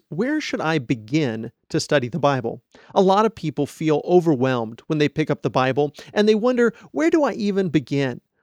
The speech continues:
A lot of people begin in Genesis and try to read straight through the Bible,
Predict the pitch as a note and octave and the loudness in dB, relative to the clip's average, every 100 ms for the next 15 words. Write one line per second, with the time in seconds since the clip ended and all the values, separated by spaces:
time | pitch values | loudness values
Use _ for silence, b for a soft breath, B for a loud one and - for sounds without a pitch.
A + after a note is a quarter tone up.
0 | - E3+ F#3 D#4 D4+ A#3 G#3 D#3 C3+ C#3+ | -2 -2 0 -2 -2 -6 -4 -2 -2 0
1 | C#3 F3 C3 D3 D#3+ - C#3+ C#3+ - E3+ | 0 0 0 -2 -2 -2 -6 -6 -6 -6
2 | - E3 D3+ C#3+ D3 - D#3 C#3+ - C#3+ | 2 4 4 2 0 0 -2 -2 0 0
3 | G#2+ C3+ B2+ C#3 | 2 2 2 -4